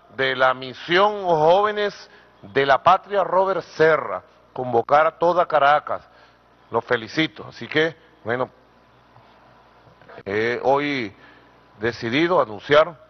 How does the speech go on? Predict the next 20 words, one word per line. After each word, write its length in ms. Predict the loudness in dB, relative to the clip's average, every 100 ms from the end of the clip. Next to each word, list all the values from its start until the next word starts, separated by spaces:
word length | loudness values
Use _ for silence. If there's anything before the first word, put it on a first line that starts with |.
| _ _ _ _
este, 840 | -10 -10 _ -2 0 -2 -2 -4 -10 -18 -20 -20 -20 -20 -20 _ -20 -20 _ _ -12
estos 340 | -4 -2 -2 0
cambios 420 | 2 2 0 -10
que 100 | -8
vienen 200 | -6 -2
a 80 | -2
fortalecer 680 | -2 -4 -4 -4 0 0 0
la 140 | -4 -2
capacidad 600 | -2 -2 -6 -2 0 0
de 100 | -2
trabajo. 460 | -2 0 -2 -4 -20 -20 -20 _ _
Bienvenidos 600 | -4 -4 -2 -2 0 0
otra 260 | 0 0 0
vez, 140 | -2 -12 _ -8
queridos 380 | -6 0 0
hermanos. 380 | 0 0 -2 -2 -10 -12
Me 100 | -10
siento 360 | -6 -6 -2 -2
muy 160 | -4
feliz 440 | -4 -4 -2 -8